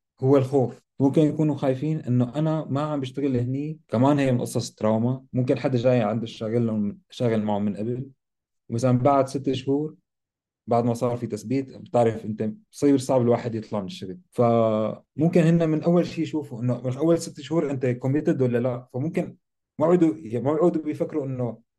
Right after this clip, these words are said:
أنت والله ليش عم تعمل وليش ما عم تعمل. القصة بتضل هن خايفين إنه إذا ما شافوا الزلمة عم يعمل كل شيء بدهم إياه، فهو زلمة ممكن بس بده يتثبت وبعدين ما، أو في احتمالات كتير.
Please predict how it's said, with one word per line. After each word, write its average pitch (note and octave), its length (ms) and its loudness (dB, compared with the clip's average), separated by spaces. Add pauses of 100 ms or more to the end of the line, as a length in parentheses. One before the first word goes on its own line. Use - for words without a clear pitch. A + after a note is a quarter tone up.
(300)
أنت B2+ 120 -2
والله C3+ 300 2
ليش C#3 300 2
عم B2+ 120 -4
تعمل B2 320 -4
وليش B2+ 200 -4
ما B2+ 120 -6
عم A2+ 80 -4
تعمل. A#2+ 260 -4
القصة C3 280 -6
بتضل D3 380 -4
هن D3+ 220 -4
خايفين F3 600 -2 (360)
إنه C3 100 0
إذا C3 120 2
ما E3 140 0
شافوا F3 240 -2
الزلمة D#3+ 320 0
عم C3+ 120 -4
يعمل D#3+ 200 -2
كل F3+ 120 -6
شيء E3+ 200 -4
بدهم C#3 180 0
إياه، E3 380 -6 (640)
فهو D3 200 4
زلمة E3+ 600 0 (560)
ممكن C#3+ 300 0
بس D#3+ 140 2
بده C3+ 240 2
يتثبت D3 560 0
وبعدين C3 260 0
ما، A#2+ 340 -6 (160)
أو F3+ 220 6
في F3 280 -8
احتمالات C#3+ 500 -4
كتير. - 440 -6